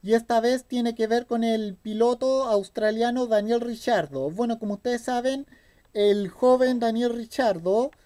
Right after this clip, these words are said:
se está viendo en la pelea por, por la corona de la Fórmula uno de este año, o sea, dos mil quince.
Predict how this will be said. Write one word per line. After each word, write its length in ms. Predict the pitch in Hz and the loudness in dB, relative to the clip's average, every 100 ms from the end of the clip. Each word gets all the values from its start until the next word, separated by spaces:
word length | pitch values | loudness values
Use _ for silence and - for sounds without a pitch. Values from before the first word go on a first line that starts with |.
| _ _ _ _ | _ _ _ _
se 180 | - 214 | -4 -4
está 240 | 208 247 | 0 -2
viendo 600 | 240 262 277 269 277 277 - | -2 -2 -4 2 4 4 2
en 140 | 226 | 2
la 120 | 214 | 2
pelea 640 | 220 226 240 247 254 262 - _ _ _ _ _ _ | 2 0 2 2 0 -4 -6 _ _ _ _ _ _
por, 920 | - 220 214 208 208 214 208 208 208 - _ _ _ _ _ _ | 0 2 4 4 4 4 4 2 0 -6 _ _ _ _ _ _
por 140 | 220 | -2
la 160 | 220 220 | 2 2
corona 680 | 226 220 240 247 262 262 285 _ _ _ _ | 2 2 2 2 0 -2 -4 _ _ _ _
de 200 | 185 214 | -2 2
la 260 | 220 214 208 | 4 2 0
Fórmula 460 | 240 233 240 233 | -2 -2 4 4
uno 260 | 226 247 247 | 4 2 0
de 100 | 240 | 0
este 240 | 226 262 | -2 -2
año, 580 | 269 254 208 226 262 320 _ _ _ | 0 0 -2 -2 -2 -2 _ _ _
o 80 | 190 | -10
sea, 680 | 185 233 220 214 208 202 196 | -4 2 4 6 4 4 2
dos 160 | 202 | 0
mil 180 | 202 196 | -2 -6
quince. 680 | - 269 226 - 240 294 | -6 -4 -4 -2 2 2